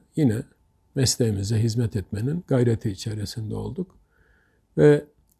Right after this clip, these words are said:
on dört Mayıs seçimleri münasebetiyle bu kez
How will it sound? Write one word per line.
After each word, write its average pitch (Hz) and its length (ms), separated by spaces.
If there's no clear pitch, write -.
on 156 220
dört 127 220
Mayıs 127 540
seçimleri 139 600
münasebetiyle 113 1040
bu 143 100
kez 135 460